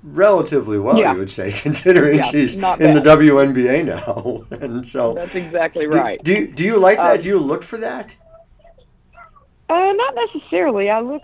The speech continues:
Speaker 2: for, um, personalities.
Speaker 1: Fair enough.
Speaker 2: I, I think that I, I, I like, I like point guards that have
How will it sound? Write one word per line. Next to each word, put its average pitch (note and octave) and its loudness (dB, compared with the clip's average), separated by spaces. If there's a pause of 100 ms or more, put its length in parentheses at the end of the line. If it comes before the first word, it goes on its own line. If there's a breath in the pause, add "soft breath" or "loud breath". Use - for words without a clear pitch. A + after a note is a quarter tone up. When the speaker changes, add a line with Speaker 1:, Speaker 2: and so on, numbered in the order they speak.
(120)
Speaker 2:
for, A#3+ -6
um, D#3 -8 (240)
personalities. D#3+ -4 (260)
Speaker 1:
Fair G#2 -8
enough. E2 -14
Speaker 2:
I, D3 -6
I D3+ -6
think F3+ -10
that D#3 -4 (160)
I, C#3 -4 (120)
I, D3 -2
I - -6
like, F#3+ -6
I F3+ 0
like F#3 -2 (420)
point F#3 -6
guards D3+ -2
that C#3 -8
have C#3+ -10